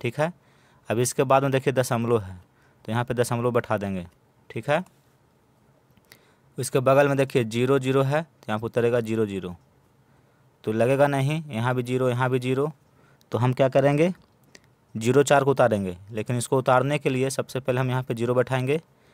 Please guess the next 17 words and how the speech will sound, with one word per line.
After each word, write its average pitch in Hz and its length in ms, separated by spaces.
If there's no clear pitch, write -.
और 104 120
यहाँ 120 200
भी 120 80
ज़ीरो 110 180
बैठाएंगे, 92 460
तब 135 180
इसको 131 180
उतारेंगे, 104 400
ठीक - 260
है। 151 120
अब 101 60
देखिए, 107 420
यहाँ 120 220
पे 139 260
ज़ीरो 123 400
चार 120 300
है, 87 200